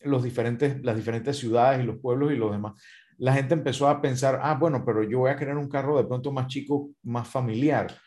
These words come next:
o el tema de las motocicletas, los cuatro por cuatro, y se formó toda una serie de formatos. Entonces, eh, habrá personas que dicen, "No, mira, para lo que yo uso, yo necesito un cuatro por cuatro", o "Para lo que yo prefiero un carro chiquito que yo lo pueda estacionar donde sea".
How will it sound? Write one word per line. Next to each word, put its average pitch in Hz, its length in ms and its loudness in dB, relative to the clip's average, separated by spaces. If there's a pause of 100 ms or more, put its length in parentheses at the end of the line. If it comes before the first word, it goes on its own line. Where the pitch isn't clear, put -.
(200)
o 123 380 4
el 110 160 -2
tema 127 220 -4
de 135 60 -2
las 123 140 -4
motocicletas, 107 800 -2
los 107 140 -8
cuatro 117 320 -2
por 120 160 -4
cuatro, 127 260 2
y 127 40 -2
se 147 120 0
formó 160 320 0
toda 175 140 0
una 170 140 -2
serie 156 200 2
de 165 60 4
formatos. 175 500 -2
Entonces, 131 380 0 (500)
eh, 139 400 6
habrá 135 320 6
personas 175 600 -2
que 120 140 4
dicen, 135 320 2
"No, 135 120 0
mira, 117 320 0
para 110 180 4
lo 110 160 2
que 110 140 -2
yo 135 120 2
uso, 208 480 2
yo 127 80 -2
necesito 123 380 -2
un 127 80 -4
cuatro 104 260 -4
por 110 200 -6
cuatro", 156 320 0 (280)
o 120 140 0
"Para 120 180 6
lo 117 120 4
que 127 100 0
yo 156 260 4 (320)
prefiero 156 680 4
un 156 440 -2
carro 143 360 2
chiquito 147 440 -6
que 127 100 2
yo 131 60 2
lo 139 140 0
pueda 143 160 2
estacionar 123 560 -6
donde 117 320 -4
sea". 104 340 0